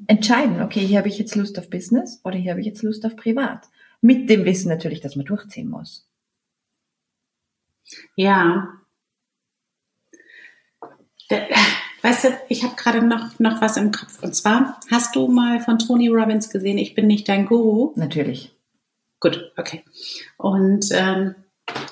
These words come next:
Speaker 2: in diesem Film ha-, haben mich ein paar Stellen getriggert,
Speaker 1: Mhm.
Speaker 2: total.
Speaker 1: Mhm.
Speaker 2: Und zwar hat der ja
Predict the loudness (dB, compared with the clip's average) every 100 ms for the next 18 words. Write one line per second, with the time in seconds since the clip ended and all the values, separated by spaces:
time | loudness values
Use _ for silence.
0 | -18 -20 _ _ _ _ _ 2 4 4
1 | 4 4 4 4 4 4 2 -2 -4 0
2 | 2 0 -4 -6 -4 -2 -2 0 2 4
3 | 4 2 -2 _ -4 -2 -4 -2 0 0
4 | 0 -6 -10 -4 0 0 0 0 0 -2
5 | -4 -8 -8 -10 -12 _ _ _ _ 0
6 | 2 2 2 2 2 0 -6 _ _ _
7 | _ _ _ _ _ _ -16 -6 -4 -2
8 | 0 2 2 2 2 0